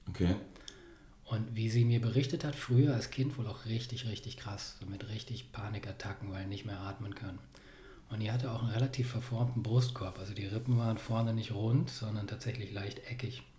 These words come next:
Speaker 1: Mhm.
Speaker 2: Und in der Zeit, in der wir zusammen waren, hat sie Yoga angefangen. Da hatte ich noch überhaupt nichts mit Atmung am Hut. Und sie hat sich halt morgens immer eine halbe Stunde hingesetzt und diverse Atem- und Positionsübungen gemacht.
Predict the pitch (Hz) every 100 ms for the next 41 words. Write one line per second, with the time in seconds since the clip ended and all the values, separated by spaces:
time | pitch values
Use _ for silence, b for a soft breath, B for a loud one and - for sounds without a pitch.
0 | - 92 85 85 85 - - - B B
1 | B B B B B B 123 117 127 131
2 | 139 147 147 131 131 - 123 117 135 147
3 | 160 180 120 107 - 107 120 135 127 123
4 | 101 95 95 - 90 - - 110 107 98
5 | 107 98 95 117 104 95 104 92 95 95
6 | 95 95 101 95 - - - - - -
7 | - - B B B B B B B -
8 | - 110 101 104 - 104 98 95 110 127
9 | 131 104 113 123 - 110 95 117 147 160
10 | - 101 98 98 107 104 107 120 143 143
11 | - 104 98 - 101 104 113 113 113 113
12 | 113 123 -